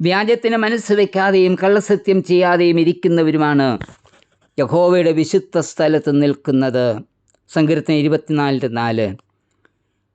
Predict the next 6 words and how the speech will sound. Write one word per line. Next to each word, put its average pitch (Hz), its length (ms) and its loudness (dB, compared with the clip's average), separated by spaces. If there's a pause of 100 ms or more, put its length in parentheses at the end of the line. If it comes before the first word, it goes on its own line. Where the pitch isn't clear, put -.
(240)
അവർക്കാണ് 180 480 0
യഹോവയുടെ 190 520 2
അനുഗ്രഹവും 202 640 0
ശാശ്വതമായ 196 800 0
നീതിയും 226 460 0
ലഭിക്കുന്നത്. 202 840 0